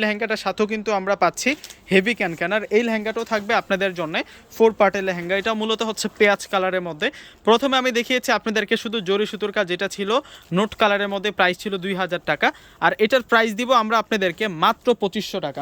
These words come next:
মাত্র পঁচিশশো টাকায় এই লেহেঙ্গাটা পাবেন। টপস আর ওড়না থাকবে ম্যাচিং, টপস আর ওড়না ম্যাচিং থাকবে, ম্যাচিং থাকবে। খুব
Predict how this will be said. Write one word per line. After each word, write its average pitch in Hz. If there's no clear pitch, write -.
মাত্র 202
পঁচিশশো 220
টাকায় 208
এই 208
লেহেঙ্গাটা 196
পাবেন। 185
টপস 226
আর 240
ওড়না 220
থাকবে 214
ম্যাচিং, 165
টপস 196
আর 220
ওড়না 220
ম্যাচিং 190
থাকবে, 135
ম্যাচিং 214
থাকবে। 156
খুব 262